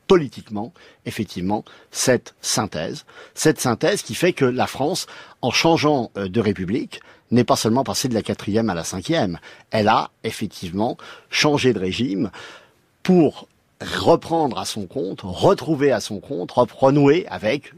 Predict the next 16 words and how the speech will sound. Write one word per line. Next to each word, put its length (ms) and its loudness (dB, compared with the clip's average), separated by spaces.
le 120 -16
pensait 280 -10
de 80 -8
Gaulle 200 -2
d'ailleurs, 200 -2
une 80 -4
certaine 300 -2
idée 160 -2
de 80 -8
la 80 -6
France 260 -2
et 80 0
une 80 2
certaine 300 0
continuité 500 -2
historique, 420 -6